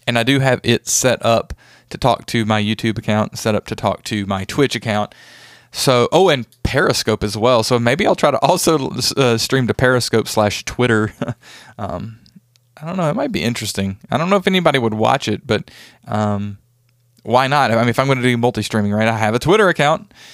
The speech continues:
twitter dot com slash Zerine or rockerboy dot net slash twitter, um, if you wanna check that out. <sighs> Yeah, I don't know. You know, I, I feel like I wanna talk through some of my thoughts on why I would wanna do one thing or another, but I, I don't really have any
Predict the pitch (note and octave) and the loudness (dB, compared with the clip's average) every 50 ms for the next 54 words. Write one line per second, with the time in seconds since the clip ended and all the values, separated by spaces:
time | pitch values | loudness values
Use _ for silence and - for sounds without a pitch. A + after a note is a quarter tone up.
0 | - _ - - - G#2+ G#2+ G#2 - - A#2 G#2+ - A#2 A2 G#2+ - - A2 A2+ | -20 _ -14 -4 0 0 2 2 2 0 0 0 2 0 0 2 2 2 4 4
1 | A#2 A#2 A2+ A2+ A2+ A#2 - - G2 G2+ G#2+ G#2+ G#2+ G#2+ A2+ A2+ A2 G#2+ F2+ - | 4 4 2 0 -2 -4 -4 -2 0 2 2 2 0 2 2 2 4 4 2 2
2 | A2+ A2 - - A2 G#2 - - B2 A#2 A2+ G#2+ _ - - - - - - - | 0 0 0 0 -2 -2 0 0 0 0 0 -2 _ -12 -20 -20 -20 -20 -20 -20
3 | - _ - - G#2+ A2 G#2 G#2+ G2+ G2 G2 G2+ - _ _ _ _ _ _ - | -20 _ -2 2 2 2 2 2 0 -4 -8 -12 -14 _ _ _ _ _ _ -12
4 | G#2+ - A2+ A2+ A2+ G#2 G2 - A2 G#2 - A#2 B2 A2+ G#2 G#2 - - - - | -8 -4 0 0 2 0 0 -2 -4 -4 -2 -2 0 0 0 -2 -4 -8 -20 -20
5 | - - - - - _ _ _ _ _ _ _ _ _ _ _ _ _ _ _ | -20 -20 -20 -20 -20 _ _ _ _ _ _ _ _ _ _ _ _ _ _ _
6 | _ _ _ - - - - - - - - - - - - C#3+ D#3+ F3+ F3+ F3+ | _ _ _ -10 -8 -6 -6 -6 -8 -10 -12 -16 -16 -12 -6 -2 0 0 2 2
7 | G3+ A3+ A#3+ A#3 C4 C4 A#3+ E3+ C#3 F3 F3+ F#3+ F3+ D3+ D#3+ A#2 D3 - - - | 2 2 2 4 4 4 4 4 2 2 4 4 4 4 4 2 0 -2 0 -2
8 | D#3+ - - C4 C#4+ C4+ - A#3 G#3 E3+ D#3 - - F#3 F3 - C#3+ - - D3+ | -2 2 4 2 2 4 2 2 2 2 2 0 2 0 0 0 0 -6 -4 -4
9 | D3+ E3 E3 - E3+ D#3+ D3+ C3+ B2+ A2+ G#2+ - - A2+ A#2+ C3+ - - - - | -2 -2 -2 0 0 0 2 2 2 2 0 2 2 2 2 2 0 -2 -2 -2
10 | C3+ B2+ B2 A#2 A2+ A2 G#2+ G#2+ A2 B2 C#3 D3 C#3+ C#3 C3 C3 C3+ B2+ B2 C3 | -2 -2 -2 -4 -2 0 2 2 2 2 2 0 0 0 2 2 0 0 0 0
11 | C#3 C3+ C3 B2+ C#3 C#3 C3 A#2 G#2+ A2 C3 C#3 - C#3+ C#3+ D3 C#3+ - - A2 | 0 0 2 2 0 0 2 2 0 0 0 -2 -2 -2 -2 -2 -2 -2 0 0
12 | G#2+ G2+ G2 G2+ G#2 A2+ C#3 D#3+ F3 - - - - - - G2+ A2 C3+ C3+ - | 0 0 0 0 0 2 0 0 -2 -4 -8 -18 -20 -18 -14 -4 0 0 0 0
13 | - - - C#3 B2+ F#2+ - - - D3+ D3+ F#3 G#3+ G#3 - G3+ G3 F#3+ F#3 E3+ | -2 -2 -2 -2 -2 -2 -6 -4 -4 0 2 2 0 2 0 0 2 4 2 2
14 | D3+ C#3 D3+ D3+ D3 C3 A#2 - | 0 0 -2 -2 -2 -2 -4 -6